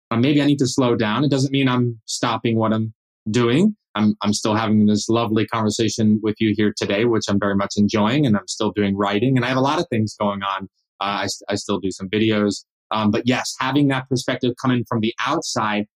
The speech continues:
having other people share with us what they see in us,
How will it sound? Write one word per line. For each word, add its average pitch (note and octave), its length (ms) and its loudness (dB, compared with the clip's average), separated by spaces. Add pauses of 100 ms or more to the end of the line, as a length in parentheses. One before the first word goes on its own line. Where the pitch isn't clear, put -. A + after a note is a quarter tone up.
(260)
having C3 240 0
other C3+ 160 0
people C3 320 0
share B2 440 2
with A2+ 180 0
us A2+ 380 -4 (400)
what B2+ 200 2
they A#2+ 120 2
see C3 260 2
in B2+ 80 4
us, A#2+ 240 -2